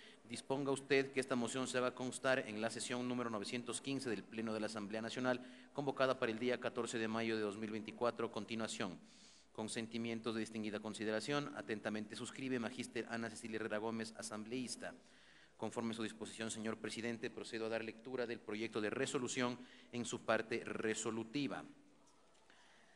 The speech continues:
El Pleno de la Asamblea Nacional, en uso de sus atribuciones constitucionales y legales, resuelve exhortar al señor presidente constitucional de la República del Ecuador y a la señora ministra de Gobierno y señor ministro de Defensa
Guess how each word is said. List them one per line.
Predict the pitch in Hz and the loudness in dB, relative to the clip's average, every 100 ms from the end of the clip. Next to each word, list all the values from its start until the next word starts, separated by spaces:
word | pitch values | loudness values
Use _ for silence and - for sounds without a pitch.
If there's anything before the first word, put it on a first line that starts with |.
| - | -10
El | 110 107 | -8 -6
Pleno | - 123 127 127 127 | 0 2 4 4 2
de | 113 | 2
la | 107 | 2
Asamblea | 104 110 110 117 120 117 | 2 0 2 4 4 6
Nacional, | 120 120 131 131 143 139 | 4 2 2 2 4 4
en | 123 | 4
uso | 123 120 123 | 2 2 2
de | 110 | 2
sus | 113 | 2
atribuciones | 107 110 104 120 113 113 | 2 0 0 0 -2 -2
constitucionales | 113 107 - 110 110 110 110 | -4 -6 -4 0 2 0 -2
y | 135 | 0
legales, | 135 127 127 123 - - - - - | 6 6 6 2 -2 -12 -20 -16 -2
resuelve | 123 - 135 110 85 78 - - - - - - - - - - - - - - - - - | 0 4 4 4 2 -8 -12 -20 -20 -20 -20 -20 -20 -20 -20 -20 -20 -20 -18 -18 -20 -10 -4
exhortar | 123 143 139 151 | 2 4 10 10
al | 151 | 10
señor | 131 131 127 | 8 6 6
presidente | 131 123 123 127 127 | 6 6 6 8 6
constitucional | 127 117 117 123 | 6 0 2 2
de | 117 | 4
la | 110 | 4
República | 107 - 113 113 110 | 2 0 0 0 2
del | 110 | 4
Ecuador | 135 147 131 135 139 - - - | 4 6 6 8 4 0 -16 -6
y | 107 | -2
a | |
la | 107 | -2
señora | - 113 113 | 2 6 6
ministra | 110 120 123 113 113 | 4 2 2 2 2
de | 123 | 2
Gobierno | 120 131 131 127 | 4 4 4 2
y | |
señor | 117 113 117 | 0 -2 -2
ministro | 117 123 - 107 | 0 -2 0 0
de | 117 | 2
Defensa | 113 131 120 127 | 2 0 2 0